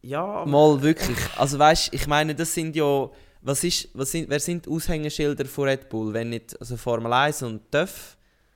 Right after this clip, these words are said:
Speaker 1: Mhm, und dann wahrscheinlich all die Action-Sportarten.
Speaker 2: Und
Speaker 1: So
Speaker 2: hast
Speaker 1: die
Speaker 2: du
Speaker 1: Leute, die wir nicht gross kennen, und ich glaub
Speaker 2: Ich habe eben das Gefühl, die Skifahrer sind ganz, ganz hoch drin.
Speaker 1: Ich weiss eben nicht, weil
Speaker 2: Weil es gibt ja nicht so viel.
Speaker 1: Ja, aber der Markt ist ja auch nicht so gross.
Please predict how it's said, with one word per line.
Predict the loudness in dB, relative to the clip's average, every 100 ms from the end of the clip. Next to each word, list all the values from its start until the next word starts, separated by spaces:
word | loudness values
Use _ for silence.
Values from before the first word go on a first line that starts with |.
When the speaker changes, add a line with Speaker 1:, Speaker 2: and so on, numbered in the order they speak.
| _
Speaker 1:
Mhm, | -14 -10 -8 -8 -8 -10
und | -10 -10
dann | -10 -8 -10 -10
wahrscheinlich | -10 -12 -12
all | -10 -10
die | -10 -10
Action-Sportarten. | -12 -12 -16 -10 -10 -10 -10 -12 -12 -16 -16 _ _ _ _ _
Speaker 2:
Und | -6 0
Speaker 1:
So |
Speaker 2:
hast | 0 2
Speaker 1:
die |
Speaker 2:
du | 0
Speaker 1:
Leute, | 0 -2 -6
die |
wir | -6 -8
nicht | -10 -8
gross | -6 -6 -10
kennen, | -10 -8 -8
und | -10 -10
ich | -8
glaub | -8 -8 -20 -20 _ _ -6
Speaker 2:
Ich | 0 2
habe | 2
eben | 2
das | 0 -6
Gefühl, | -6 -2 -2 -2
die | -6
Skifahrer | -6 -6 0 2 2 -2
sind | -8 -10 -4
ganz, | 0 0 -2 -6
ganz | -4 -4 -6
hoch | -8 -8
drin. | -10 -10 -10 -12 -14 -18 -18
Speaker 1:
Ich | -10
weiss | -6 -6 -8
eben | -8
nicht, | -8 -8 -6
weil | -2
Speaker 2:
Weil | 2
es | 4 2
gibt | -2 -6
ja |
nicht | -6 -8
so | -10
viel. | -4 -4 -4 -6 -8
Speaker 1:
Ja, | -6
aber | -6
der | -6
Markt | -6 -6 -10 -14
ist | -12
ja | -12
auch |
nicht | -12 -12
so | -12
gross. | -12 -12 -14 -20 -20